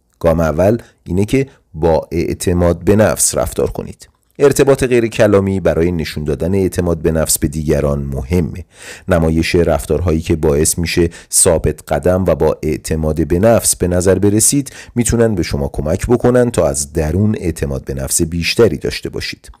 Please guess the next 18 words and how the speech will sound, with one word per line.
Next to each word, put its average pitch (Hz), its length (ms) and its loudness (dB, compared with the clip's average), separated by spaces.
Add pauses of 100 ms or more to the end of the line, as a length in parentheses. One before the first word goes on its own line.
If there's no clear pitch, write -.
(240)
صاف 87 480 2
و 87 100 4
راست 85 680 0
بایستید. - 560 -6 (300)
طرز 113 260 4
ایستادن 98 480 2
از 87 180 0
لحاظ 85 340 0
نمایش 78 580 0
دادن 87 340 0
اعتماد 82 440 2
به 78 100 2
نفس 92 360 2 (240)
یک 113 260 2
ارتباط 80 540 2
غیر 80 320 2
کلامی 67 560 -2
مهمه. 80 600 0